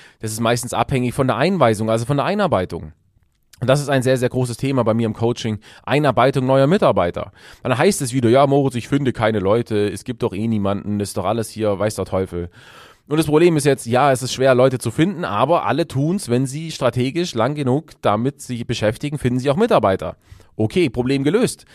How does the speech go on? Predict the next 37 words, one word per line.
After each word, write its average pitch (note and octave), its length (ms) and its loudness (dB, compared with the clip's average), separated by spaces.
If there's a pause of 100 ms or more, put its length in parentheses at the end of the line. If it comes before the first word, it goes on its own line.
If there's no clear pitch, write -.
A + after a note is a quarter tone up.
(100)
Das - 100 -20
Problem B2+ 320 2
ist C#3 100 0
aber, C#3 260 2
dann D3 120 2
wird B2 160 0
die, B2 80 -4
werden A#2 180 2
die A#2+ 100 0
Mitarbeiter C3+ 500 0
schlecht - 400 -4
bis D#3+ 160 -4
gar A2+ 160 0
nicht C#3+ 160 -4
eingearbeitet, A2 760 -2
weil G#3 400 -2 (320)
der C3+ 160 2
war B2 140 4
ja C3+ 180 4
schon A#2+ 200 0
Projektleiter. F2 640 -4
Ich D3 140 -6
zahle E3 300 0
ihm C#3+ 140 -2
ja A#2+ 100 2
hundert C3+ 280 2
Prozent G#2+ 360 -2
Lohn, C3+ 220 0
deswegen A#2+ 340 -2
erwarte B2+ 360 0
ich A#2+ 100 -8
ja G#2 100 0
auch A#2+ 140 0
von A#2+ 320 -4
Tag A#2 440 -4
minus B2+ 380 0
eins A#2+ 560 -4